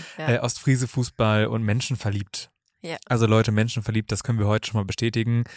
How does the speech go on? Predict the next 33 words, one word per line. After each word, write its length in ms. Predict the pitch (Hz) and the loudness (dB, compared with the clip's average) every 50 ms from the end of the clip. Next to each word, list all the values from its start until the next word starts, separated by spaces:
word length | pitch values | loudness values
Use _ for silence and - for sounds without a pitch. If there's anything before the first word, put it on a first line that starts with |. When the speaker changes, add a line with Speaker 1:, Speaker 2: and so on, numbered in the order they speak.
| - - - - _ - | -20 -20 -20 -12 _ 2
Speaker 2:
Er 260 | 113 104 101 104 - | 4 4 4 4 4
arbeitet 340 | 107 107 110 110 117 107 - | 2 2 2 2 0 2 2
sehr 100 | 110 104 | 2 2
gerne 400 | 92 104 104 120 123 104 87 82 - | 2 4 4 4 4 2 0 -2 -2
in 160 | 107 98 95 | -2 -4 -2
diesem 260 | 95 95 87 92 90 | -4 -4 -6 -6 -6
Bereich. 460 | 87 90 87 87 85 87 92 113 120 - | -6 -8 -8 -8 -6 -4 -4 -4 -4 -4
Speaker 1:
Ja. 160 | 151 143 - - - - _ - | -6 -10 -10 -14 -20 -18 _ 0
Speaker 2:
Und, 320 | - 107 107 107 104 - | 2 2 4 2 0 -2
äh, 100 | - 113 | -4 -2
man 140 | 101 101 98 | -2 0 0
merkt 240 | 98 95 92 95 - | 0 -2 -2 -2 -4
auf 80 | 98 95 | -6 -4
jeden 160 | 101 98 92 | -4 -4 -4
Fall, 160 | - 104 95 | -4 -4 -4
dass 180 | 98 92 - - | -2 -4 -6 -6
der 440 | - 98 92 92 92 92 92 92 - | -6 -4 -4 -2 -2 -2 -4 -6 -6
wirklich 360 | - 107 107 - - 113 - | -8 -6 -6 -6 -6 -6 -8
großes 340 | - - 104 104 110 110 107 | -4 -2 -2 -2 -2 -2 -4
Interesse 420 | - 107 - - - 98 - - 117 | -6 -8 -10 -6 -6 -6 -4 -2 -2
daran 220 | 107 101 101 - | -2 0 0 0
Speaker 1:
Ja, 80 | - 101 | 2 2
Speaker 2:
hat, 80 | 98 208 | 2 2
Speaker 1:
mit 60 | 196 196 | 2 2
Speaker 2:
auch 120 | - 196 | 2 4
Speaker 1:
Herzblut, 560 | 240 240 247 - - - - 180 160 - - | 4 2 2 0 -4 -6 -4 -4 -4 -4 -6
ne? 200 | 175 208 269 359 - _ _ - - - | -6 -6 -6 -6 -8 _ _ -14 -4 0
Speaker 2:
jungen 280 | 127 113 120 131 135 | 4 6 6 8 8
Menschen 340 | 120 110 107 131 120 - 123 | 6 4 4 2 0 -2 0
da 100 | 113 110 | -2 0
zu 140 | - - 113 | 0 0 0
helfen. 460 | 101 120 175 202 - - 87 78 - _ _ _ _ _ | 2 2 2 2 0 -2 -6 -6 -8 _ _ _ _ _
Speaker 1:
Ja, 140 | - 196 190 | -6 -6 -6